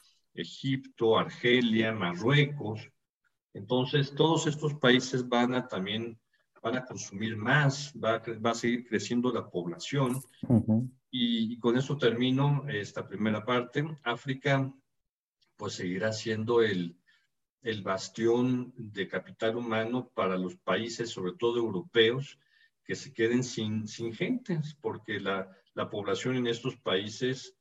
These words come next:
Speaker 1: Eh, se va a ir reduciendo en los próximos años.
Speaker 2: Claro, y, y, ah, específicamente hablando de África, que la acabas de mencionar, pues muy importante también cómo ha estado cada vez presente más, por ejemplo, en este caso China, en es-, en muchos países de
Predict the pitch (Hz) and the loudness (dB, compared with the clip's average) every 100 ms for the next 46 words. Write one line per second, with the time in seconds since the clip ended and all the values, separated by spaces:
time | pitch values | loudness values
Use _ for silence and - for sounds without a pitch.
0 | _ _ _ - 98 98 - 104 104 110 | _ _ _ -8 -6 -6 -6 -2 0 2
1 | 110 107 90 - 104 98 95 95 87 - | 2 2 2 -4 -6 -6 -4 -4 -6 -6
2 | 92 - 90 - - 156 - _ - _ | -6 -6 -8 -8 -10 -16 -20 _ -20 _
3 | _ _ - - _ _ _ - 110 107 | _ _ -20 -20 _ _ _ 8 10 10
4 | - - 127 - 131 - - 117 120 - | 8 6 6 8 6 6 6 6 6 4
5 | 117 - 123 156 165 131 131 127 123 123 | 4 6 8 8 8 8 10 10 10 12
6 | 127 120 107 110 - 117 - 110 135 - | 12 12 12 12 8 6 6 4 2 2
7 | 98 92 85 - 101 107 107 101 95 104 | 4 4 2 2 6 8 8 8 6 6
8 | 101 98 107 - _ _ _ _ 120 127 | 8 6 4 -4 _ _ _ _ 10 12
9 | 151 147 131 131 135 131 113 117 127 127 | 12 10 10 10 8 6 8 10 8 6
10 | 135 131 127 127 139 123 131 135 127 123 | 8 10 10 6 8 8 8 10 10 10
11 | 123 - 120 - 127 127 120 120 - 117 | 4 2 0 2 2 4 4 4 2 0
12 | 110 117 123 120 113 - 113 110 113 - | 2 2 4 4 4 0 0 2 0 6
13 | 131 143 113 104 110 107 110 117 - - | 8 10 10 8 6 6 6 6 2 6
14 | 101 117 104 95 - | 6 6 6 6 6